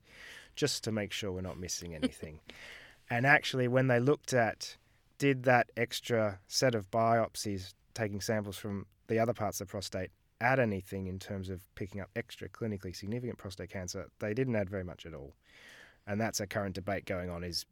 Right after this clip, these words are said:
Speaker 1: because prostate cancer is often what's called multifocal, so whilst you might see one lesion on the M R I,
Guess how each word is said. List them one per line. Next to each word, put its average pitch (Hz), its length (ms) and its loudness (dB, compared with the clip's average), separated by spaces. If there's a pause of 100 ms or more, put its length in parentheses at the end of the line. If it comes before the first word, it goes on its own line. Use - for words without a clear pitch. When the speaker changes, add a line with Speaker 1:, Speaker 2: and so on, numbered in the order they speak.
Speaker 1:
because - 680 0 (120)
prostate 101 420 -4
cancer 98 440 -4
is 90 100 -6
often 98 300 -4
what's 98 200 -8
called 92 260 -4
multifocal, 101 1080 -2 (260)
so 98 260 -2
whilst 107 400 2
you 101 40 0
might 98 220 -2
see 107 380 2
one 95 320 0
lesion 95 340 -2
on 90 120 -4
the 92 100 -6
M 90 120 -6
R 87 200 -2
I, 101 240 2